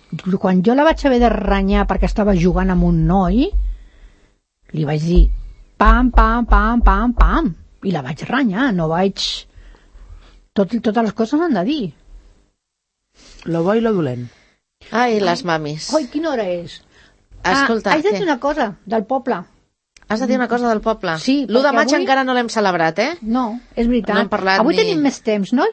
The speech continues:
Speaker 3: No,
Speaker 1: Oi que sí?
Speaker 3: no, no, no, no,
Speaker 1: Bueno.
Speaker 3: avui tenim el desembre.
Speaker 1: Ah, sabeu que davant del cap hi ha arbres?
Speaker 2: Sí.
Speaker 1: Vale? Doncs aquestes, amb, sí, amb deu dies, dos camions passant per allà han trencat unes branques.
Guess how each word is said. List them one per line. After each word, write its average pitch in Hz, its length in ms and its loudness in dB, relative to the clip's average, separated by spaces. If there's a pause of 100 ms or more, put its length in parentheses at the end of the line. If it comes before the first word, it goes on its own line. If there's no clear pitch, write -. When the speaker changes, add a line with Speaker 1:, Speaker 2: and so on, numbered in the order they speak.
Speaker 3:
No, 202 260 0 (100)
Speaker 1:
Oi 247 80 4
que 220 60 0
sí? 196 60 -4
Speaker 3:
no, 196 160 0
no, 180 220 -4
no, 170 220 -4
no, 160 200 -4
Speaker 1:
Bueno. 233 120 2
Speaker 3:
avui 196 200 0
tenim 214 280 -2
el 233 80 -2
desembre. 185 480 -2 (800)
Speaker 1:
Ah, 240 680 0
sabeu 247 320 -2
que 381 80 -2
davant 269 260 -2
del 214 220 -2
cap 269 280 0 (100)
hi 190 140 -4
ha 214 40 0
arbres? 202 500 -6
Speaker 2:
Sí. 143 640 -12
Speaker 1:
Vale? 220 320 -10 (360)
Doncs 220 220 -2
aquestes, - 480 -6
amb, 196 600 -4
sí, 233 180 -2
amb 208 120 0
deu 285 140 2
dies, 339 540 -6 (400)
dos 247 240 -4
camions 262 500 -2
passant 220 360 -4
per 247 140 -6
allà 285 240 -4 (500)
han 202 280 -2
trencat 214 440 -4 (180)
unes 202 260 0
branques. 160 680 -8